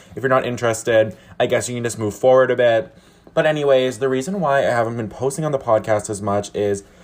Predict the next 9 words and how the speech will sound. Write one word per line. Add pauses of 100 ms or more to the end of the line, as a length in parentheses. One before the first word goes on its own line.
(180)
I'm
moving
in
thirteen
days, (360)
and
I
am
so